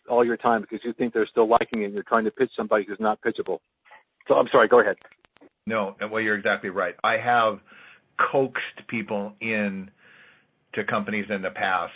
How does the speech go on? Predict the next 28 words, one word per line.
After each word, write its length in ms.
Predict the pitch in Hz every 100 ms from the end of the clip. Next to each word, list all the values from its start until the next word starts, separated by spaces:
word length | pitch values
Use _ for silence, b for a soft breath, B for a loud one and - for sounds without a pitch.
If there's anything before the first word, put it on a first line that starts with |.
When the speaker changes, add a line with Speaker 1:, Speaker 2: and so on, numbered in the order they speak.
| -
Speaker 2:
and 180 | 87 87
then 180 | 90 90
I 120 | 85
coaxed 400 | - 98 - -
them 120 | 92
in 160 | 95 87
every 240 | 90 85 -
single 240 | 101 87
month. 400 | 85 87 90 73 _ - _ _ -
Um, 420 | 90 87 85 90
Speaker 1:
Oh, 100 | 147
yeah, 160 | 170 147
Speaker 2:
you 100 | 123
know, 80 | 135
Speaker 1:
we, 80 | 135
we, 140 | 139
we've 60 | 139
all 140 | 143
done 200 | 127 110
that. 200 | 101 95 120 -
We, 140 | 131 123
we, 80 | 127
we, 140 | 147
we've 120 | -
all 140 | 139 131
done, 300 | 117 104 113
<laughs> 240 | 127 -
we, 100 | 165